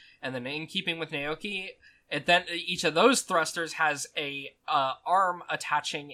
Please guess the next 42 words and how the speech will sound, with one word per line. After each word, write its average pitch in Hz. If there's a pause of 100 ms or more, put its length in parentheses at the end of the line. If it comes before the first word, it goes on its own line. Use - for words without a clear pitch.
a 131
set 156
of, 139
like, 131
wings 180 (720)
that 151
have 151
thrusters 160
facing 165
down. 165 (100)
Uh, 131
these 135
are 139
able 127
to 123
rotate 139
and 123
move 127
around, 185 (160)
and 160
as 165
you 190
said, 180
have 160
a 156
decal 156
on 151
the 147
side 143
that 143
says 139
hundred 175
Jaeger. 123 (840)
Um, 156 (200)
<clears throat> -
this 170
is 170
also 156
silver 113
instead 110
of 98
gold. -